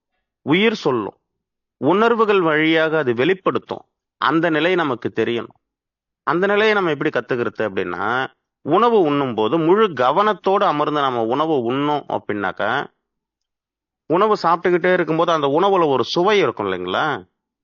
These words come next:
போதும்ங்கிற ஒரு உணர்வு நமக்கு எப்ப வெளிப்படும்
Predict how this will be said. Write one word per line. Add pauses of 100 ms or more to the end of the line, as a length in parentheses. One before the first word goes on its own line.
(1040)
போதும்ங்கிற
ஒரு
உணர்வு
நமக்கு
எப்ப
வெளிப்படும்